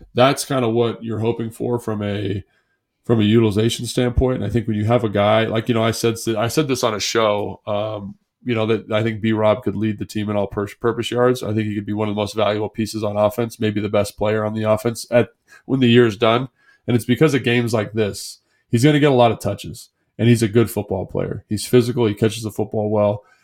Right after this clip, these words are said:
And, um, and I think this, this is a, this feels like a winning formula. It's not thirty carries for B-Rob. It's,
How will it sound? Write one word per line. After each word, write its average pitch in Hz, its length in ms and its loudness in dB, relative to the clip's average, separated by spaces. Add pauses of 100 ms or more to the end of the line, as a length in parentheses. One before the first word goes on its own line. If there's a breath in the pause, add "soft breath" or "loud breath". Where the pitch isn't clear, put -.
(120 soft breath)
And, 110 400 0
um, 101 400 0 (260)
and 113 220 -6
I 107 40 0
think 113 280 -2
this, 117 220 0
this 123 260 0
is 131 120 2
a, 113 200 0
this 123 300 -2
feels 123 400 2
like 113 140 -2
a 110 80 0
winning 107 380 -2
formula. 101 560 -10 (300 soft breath)
It's - 180 0
not 143 360 2 (100)
thirty 127 320 2
carries 110 420 0
for 101 140 -10
B-Rob. 101 500 -4
It's, - 340 -6